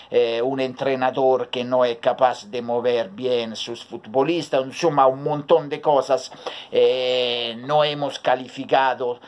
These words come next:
para participar al Mundial, etcétera, etcétera. Todas estas cosas dicen que para mí Italia, nosotros no merecemos de estar en la Liga A.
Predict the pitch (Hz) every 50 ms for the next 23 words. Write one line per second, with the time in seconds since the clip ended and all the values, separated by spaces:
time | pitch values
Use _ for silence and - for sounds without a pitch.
0 | - - _ - - 131 120 113 110 110 117 113 - - 127 - - 123 110 127
1 | 123 120 117 117 123 131 139 143 143 151 170 165 151 131 123 117 - - 147 135
2 | 135 165 175 - - 135 123 120 117 113 - - 170 170 160 151 147 139 - -
3 | 160 135 - - - 147 139 - 131 117 120 143 143 139 - 135 117 120 113 -
4 | - 120 113 - - 113 120 123 127 143 156 156 - - - 139 131 123 - 143
5 | 131 127 127 131 131 135 135 131 131 _ _ _ _ - - - - - - -
6 | - - 139 151 160 165 160 - 190 175 160 - 156 143 - - 143 147 160 175
7 | 170 160 147 143 139 135 131 139 135 135 - 135 127 120 117 123 117 117 - 104
8 | 117 120 - - - - 127 123 120 117 120 120 123 120 120 123 120 123 123 135
9 | 135 131 131 127 110 135 127 127 123 - - _ - 147 131 113 -